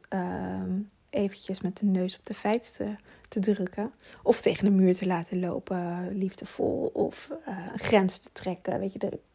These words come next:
dat kan ik op verschillende manieren doen. Zodat iemand in beweging gaat komen. En, ehm, ja, dat kan je niet voor jezelf. Kan ik ook niet voor mezelf.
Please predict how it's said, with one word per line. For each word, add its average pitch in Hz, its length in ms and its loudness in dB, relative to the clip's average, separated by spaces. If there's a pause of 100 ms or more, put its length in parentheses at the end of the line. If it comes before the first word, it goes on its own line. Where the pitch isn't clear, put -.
(140)
dat - 720 -8
kan 190 260 2
ik 190 120 -2
op - 160 -14
verschillende 208 400 6
manieren 202 420 8
doen. 202 220 -2 (2000)
Zodat 208 320 0
iemand 202 260 4
in 185 80 2
beweging 180 460 0
gaat - 160 -12
komen. - 460 -10 (400)
En, 196 380 2
ehm, 160 280 -8 (1500)
ja, 262 340 -2 (380)
dat 220 180 4
kan 269 240 8
je 247 60 6
niet 185 180 6
voor 180 160 -4
jezelf. - 400 -8
Kan 247 160 10
ik 254 120 6
ook 262 180 12
niet 285 180 0
voor 196 140 4
mezelf. - 580 -6